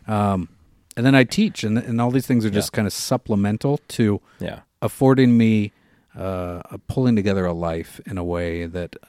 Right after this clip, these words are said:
Speaker 1: values and puts a priority on the things that are important.
Speaker 2: Yeah. I think that, uh, well, first of all, I would say that there are more and more people that are approaching life that way. Um, and as you see younger people entering the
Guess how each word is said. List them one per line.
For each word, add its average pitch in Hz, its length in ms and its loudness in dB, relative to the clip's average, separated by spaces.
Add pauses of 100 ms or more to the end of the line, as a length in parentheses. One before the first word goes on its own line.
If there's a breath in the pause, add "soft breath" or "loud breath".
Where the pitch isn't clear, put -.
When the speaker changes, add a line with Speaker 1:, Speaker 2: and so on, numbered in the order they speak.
Speaker 1:
values 98 800 -4
and 85 100 -8
puts - 140 -12
a - 40 -18
priority 85 500 -6
on 82 140 -12
the 80 60 -12
things 87 260 -12
that 78 120 -14
are 78 80 -18
important. - 480 -18 (300)
Speaker 2:
Yeah. 101 240 4 (380 loud breath)
I 120 80 4
think 156 260 2
that, 123 300 4
uh, 104 180 6
well, 117 160 6
first 139 300 2
of 101 80 -4
all, 92 400 2
I 98 80 2
would 92 160 -2
say 90 240 -2
that 85 220 -6 (180)
there 95 300 0
are 90 60 -4
more 92 220 0
and 92 80 -2
more 87 140 -4
people 92 340 -6
that 82 180 -4
are 80 220 -6
approaching 87 500 -6
life 80 260 -8
that 80 260 -6
way. 82 280 -8 (480 soft breath)
Um, 80 480 -4
and 85 440 -6
as 87 240 -8
you 82 60 -8
see 95 300 -4
younger 87 320 -4
people - 400 -10
entering 85 480 -8
the 80 360 -6